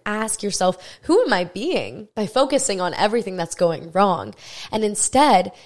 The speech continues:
if we can almost expect that problems are going to occur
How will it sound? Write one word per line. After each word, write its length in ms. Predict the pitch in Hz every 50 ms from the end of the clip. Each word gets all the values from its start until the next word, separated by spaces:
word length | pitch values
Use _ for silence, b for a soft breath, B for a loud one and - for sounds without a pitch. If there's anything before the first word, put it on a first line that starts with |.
| B B
if 140 | 233 -
we 140 | 185 254 349
can 160 | - 508 392
almost 280 | 277 233 208 196 196 -
expect 440 | 180 - - - - 233 233 233 -
that 180 | 185 180 -
problems 480 | - - 190 180 180 196 180 175 175 190
are 60 | 185
going 260 | 165 180 175 170 165
to 160 | 160 - - -
occur 420 | - - - 214 156 76 -